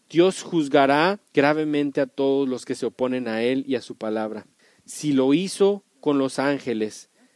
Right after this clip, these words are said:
entonces realmente lo va a hacer con los humanos. Ese es el punto de este pasaje.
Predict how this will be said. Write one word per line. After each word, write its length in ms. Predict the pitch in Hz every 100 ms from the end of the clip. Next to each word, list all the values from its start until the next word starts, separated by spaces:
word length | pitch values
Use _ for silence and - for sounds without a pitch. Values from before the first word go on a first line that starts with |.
| _
entonces 680 | 120 127 139 135 147 131 - _ _ _ _
realmente 920 | 120 135 147 147 139 135 131 139 127 _
lo 200 | 113 117
va 80 | 113
a 40 | 117
hacer 240 | 127 120
con 160 | 117 110
los 160 | 104
humanos. 480 | 110 104 101 - - _ _
Ese 180 | 180 196
es 80 | 190
el 140 | 160
punto 340 | 139 165 156 160
de 80 | 151
este 200 | - 131
pasaje. 640 | 127 - 131 120 113